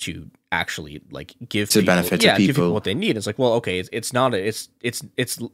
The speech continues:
Speaker 1: it's less a, a, like, a,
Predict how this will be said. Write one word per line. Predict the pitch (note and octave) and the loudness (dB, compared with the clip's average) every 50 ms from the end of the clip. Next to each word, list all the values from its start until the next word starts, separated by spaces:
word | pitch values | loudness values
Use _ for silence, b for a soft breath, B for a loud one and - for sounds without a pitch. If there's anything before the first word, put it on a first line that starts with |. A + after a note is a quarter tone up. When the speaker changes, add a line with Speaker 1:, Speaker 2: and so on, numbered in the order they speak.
| - | -2
Speaker 1:
it's | C3+ C3 - A2+ | -2 -2 -2 -2
less | A2 A2 A#2 C3 F3 - - | 0 2 4 4 4 2 -2
a, | A2+ G2+ - D#2+ | -6 -6 -8 -10
a, | D#2+ F#2 E2+ - - _ _ _ _ _ _ _ _ _ _ _ _ _ _ _ _ _ _ - | -10 -10 -10 -10 -18 _ _ _ _ _ _ _ _ _ _ _ _ _ _ _ _ _ _ -2
like, | G#2 G#2+ - - | -2 -2 -2 -2
a, | G2 F#2+ F#2+ | -4 -4 -4